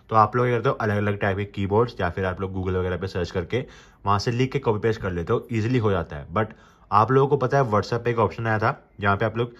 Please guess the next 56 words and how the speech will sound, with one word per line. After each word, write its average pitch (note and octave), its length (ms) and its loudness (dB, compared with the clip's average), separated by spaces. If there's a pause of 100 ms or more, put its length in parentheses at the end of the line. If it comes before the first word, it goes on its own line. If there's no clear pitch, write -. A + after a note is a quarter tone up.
(260)
स्टार A#2 380 6
वगैरह A#2+ 220 2
लगा A2 240 2
के A2+ 140 -2
इसको A2+ 360 -2
बोल्ड, G2+ 340 2
इटैलिक G2+ 280 0
वगैरह G2+ 220 -2
कर G2 140 -6
सकते E2 280 -8
थे D2+ 120 -10 (360)
इस - 120 -8
तरीके E2+ 260 -4
से। - 180 -12 (400)
तो A2 60 -4
यहाँ G#2+ 220 6
पर C#3 160 4
क्या C3+ 160 2
है, C#3+ 140 0
आप A#2+ 220 6
लोगों C3 200 4
को C3+ 80 -2
ना D3 100 -2
ये D#3 160 2
स्टार A#2 540 6 (320)
और A2+ 140 0
ये A#2 80 4
अलग-अलग A#2 420 2
टाइप A2 320 0
के A#2 120 2
साइंस A2 340 -2
को C#3 100 0
याद G#2 260 2
रखना G#2+ 200 -2
पड़ता G2+ 260 -4
है। - 160 -8 (760)
But A#2 120 0
आपको A#2+ 300 4
मैं C3+ 220 2
ट्रिक B2 200 -4
बताने B2+ 160 0
वाला B2+ 120 2
हूँ, C#3 80 0
जिससे C#3 120 -2
आपको B2+ 200 0
याद A2 280 4
नहीं B2 100 0
रखना A2+ 240 -2
पड़ेगा, A2 420 0 (300)
आप G#2+ 180 6
लोग B2+ 100 4
इसको D3 180 2
डायरेक्टली A2+ 380 2
यूज़ A2+ 200 0
कर F#2 160 -2
पाओगे। D2+ 400 -4